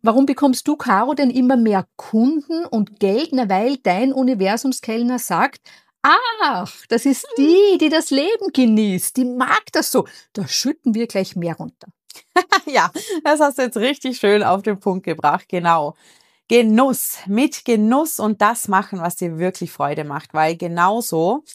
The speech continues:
Speaker 2: ja, wirst du magisch anziehen für Kunden, für Geld und eben für genau die Dinge, die du haben möchtest. Und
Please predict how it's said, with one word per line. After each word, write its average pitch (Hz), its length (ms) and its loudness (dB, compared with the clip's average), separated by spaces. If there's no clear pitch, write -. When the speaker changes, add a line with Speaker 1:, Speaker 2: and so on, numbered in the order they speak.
Speaker 2:
ja, 175 400 -4
wirst 220 320 -2
du 240 80 -2
magisch 170 360 -4
anziehen - 500 -8
für 220 340 0
Kunden, 165 460 -6
für 208 320 0
Geld 151 320 -4
und 156 200 -8
eben 165 160 -4
für 165 160 -8
genau 160 440 0
die 185 120 0
Dinge, 165 260 -4
die 156 100 -10
du 156 160 -6
haben 302 240 -2
möchtest. 165 420 -8
Und 156 220 -8